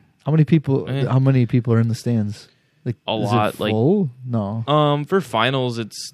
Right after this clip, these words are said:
Speaker 2: it's pretty
Speaker 1: Yeah,
Speaker 2: full.
Speaker 1: cool.
Speaker 2: Um, the upper bowl is empty. Like the very top level, the three hundred
Speaker 1: Yeah.
Speaker 2: level is em-, is not empty, but not full for most of it.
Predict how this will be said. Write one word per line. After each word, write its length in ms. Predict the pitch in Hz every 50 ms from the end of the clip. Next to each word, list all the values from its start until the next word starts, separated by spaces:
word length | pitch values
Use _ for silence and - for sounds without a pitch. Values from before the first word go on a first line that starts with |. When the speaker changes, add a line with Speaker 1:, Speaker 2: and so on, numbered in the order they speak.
| _ -
Speaker 2:
it's 120 | 113 -
pretty 240 | 120 113 107 110 110
Speaker 1:
Yeah, 100 | 110 110
Speaker 2:
full. 240 | 110 113 113 113 117
Speaker 1:
cool. 260 | - - 123 117 117 -
Speaker 2:
Um, 340 | - 113 120 120 117 110 113
the 120 | 117 - -
upper 240 | - 156 143 170 160
bowl 420 | 139 120 127 120 120 120 120 120 117
is 220 | 117 113 117 117 -
empty. 500 | - 113 113 113 - _ - 117 117 113
Like 220 | 92 110 110 104 -
the 80 | 110
very 340 | 110 110 117 113 113 113 113
top 300 | 113 - 120 120 117 -
level, 180 | 123 120 117 113
the 60 | 113
three 200 | - - - 123
hundred 160 | 117 107 104
Speaker 1:
Yeah. 40 | 101 117
Speaker 2:
level 280 | 98 98 120 117 117 - _ _ _ _ _ _ _ -
is 180 | 113 123 117
em-, 240 | - 117 120 120 113 - _ _ _
is 200 | 131 131 123 120
not 200 | 127 127 120 113 - -
empty, 340 | 117 120 117 - 131 127
but 220 | 127 117 113 107 107
not 400 | 110 107 107 107 107 107 - - _ _
full 420 | _ - - - 113 113 117 117
for 160 | 117 - 123 110
most 560 | 110 110 110 110 110 110 110 113 - - -
of 80 | 123 123
it. 240 | 131 139 131 -